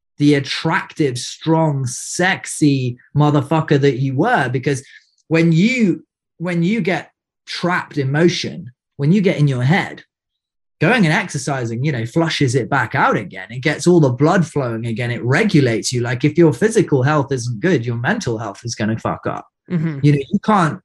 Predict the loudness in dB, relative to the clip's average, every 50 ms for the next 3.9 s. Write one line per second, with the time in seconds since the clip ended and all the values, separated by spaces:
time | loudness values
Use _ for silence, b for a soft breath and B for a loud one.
0 | _ -2 0 2 4 4 4 4 2 2 2 2 0 0 0 0 0 2 2 2
1 | 0 0 0 -2 -2 -2 -2 -2 -2 -2 -2 -4 -2 0 2 2 2 2 2 2
2 | 2 0 0 -2 -6 -10 _ _ _ _ _ _ _ -2 0 2 4 4 4 4
3 | 4 4 4 2 0 0 0 0 -2 -2 -4 -6 -6 -6 -6 -8 -8 -10